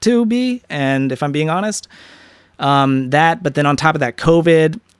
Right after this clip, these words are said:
and missing home because I was, like, in this relatively new relationship still. And, like,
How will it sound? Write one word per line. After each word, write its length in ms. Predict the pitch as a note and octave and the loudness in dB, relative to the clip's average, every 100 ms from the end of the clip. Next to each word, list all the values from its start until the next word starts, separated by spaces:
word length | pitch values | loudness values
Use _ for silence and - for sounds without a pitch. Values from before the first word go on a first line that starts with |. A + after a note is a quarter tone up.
| - | -10
and 340 | C#3 C3 B2 - | -6 -4 -4 -2
missing 340 | E3 G3+ E3 | 0 2 2
home 300 | C#3+ E3+ E3+ | 2 2 2
because 260 | E3 D3 C3+ | 0 0 0
I 100 | C#3 | 0
was, 180 | B2 B2 | 0 -2
like, 340 | B2+ A#2+ - _ _ _ | -2 -2 -6 _ _ _
in 140 | D3 D3 | -4 -2
this 280 | C3+ - - _ _ _ | -2 -6 -10 _ _ _
relatively 560 | E3+ C#3+ D3 - D3+ C#3+ | -4 0 0 0 -2 0
new 220 | B2+ C#3+ | 0 0
relationship 680 | C#3+ B2 B2+ - D#3 D#3+ D#3 | 0 0 -2 0 0 0 -2
still. 300 | - D#3 D#3 | -2 0 2
And, 120 | C3+ | 0
like, 380 | B2 A#2 A2+ | -2 -6 -8